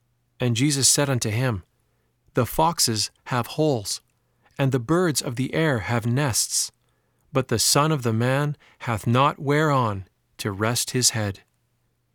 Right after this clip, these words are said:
Another that was one of his disciples said unto him, "Master, suffer me first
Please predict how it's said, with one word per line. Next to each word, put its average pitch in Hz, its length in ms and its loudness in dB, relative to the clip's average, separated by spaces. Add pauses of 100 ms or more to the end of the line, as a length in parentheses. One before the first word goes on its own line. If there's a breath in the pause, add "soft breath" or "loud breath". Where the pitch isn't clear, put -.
(760)
Another 139 560 2
that 127 160 2
was 123 180 0
one 139 200 0
of 123 80 -2
his 131 160 -2
disciples 123 580 0
said - 320 2
unto 113 200 -2
him, 107 260 -2 (640)
"Master, 143 560 0 (460)
suffer 175 400 2
me 175 120 2
first 151 540 0